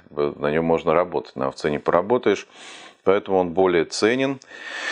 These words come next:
И Господь дает такое предписание. Дальше сказано: «Если кто застанет вора, подкапывающего ударит его, так что умрет, то кровь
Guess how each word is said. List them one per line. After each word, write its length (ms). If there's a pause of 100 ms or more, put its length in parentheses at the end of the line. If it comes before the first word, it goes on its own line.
(440)
И 140
Господь 400
дает 240
такое 240
предписание. 800
Дальше 420
сказано: 400
«Если 280
кто 340 (180)
застанет 720
вора, 680 (420)
подкапывающего 1040
ударит 520
его, 380 (380)
так 220
что 260
умрет, 420
то 120
кровь 480